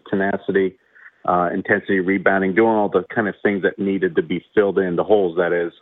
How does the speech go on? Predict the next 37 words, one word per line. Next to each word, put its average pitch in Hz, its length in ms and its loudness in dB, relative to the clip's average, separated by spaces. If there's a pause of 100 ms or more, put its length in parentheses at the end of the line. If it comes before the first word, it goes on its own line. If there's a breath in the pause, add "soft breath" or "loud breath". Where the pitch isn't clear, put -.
(100)
on 95 60 0
the 92 60 -2
Pelicans 90 600 0 (320)
out 98 140 0
there 95 100 4
on 90 60 -2
a 90 40 -2
nightly 90 320 -2
basis. 85 420 -2 (600 loud breath)
You 95 80 0
know, 95 80 2
he's 117 180 0
a 110 60 2
great 85 580 -2
rebounder, 78 640 -2 (140)
especially - 440 -2
for 95 120 2
his 95 140 -2
position. 87 640 -2 (400 soft breath)
And - 0 -
that's 117 240 0
something 120 300 2
that 98 180 2 (220)
a - 40 -4
transition 104 720 0
team, 98 480 0 (560 loud breath)
um, 92 540 2
requires 104 540 0 (380)
for 92 380 2
other 98 180 2
guys 92 360 2
other 95 180 0
than 92 380 -2
usually 95 280 -2
the 87 100 -4
big 87 260 0
guys, 85 300 0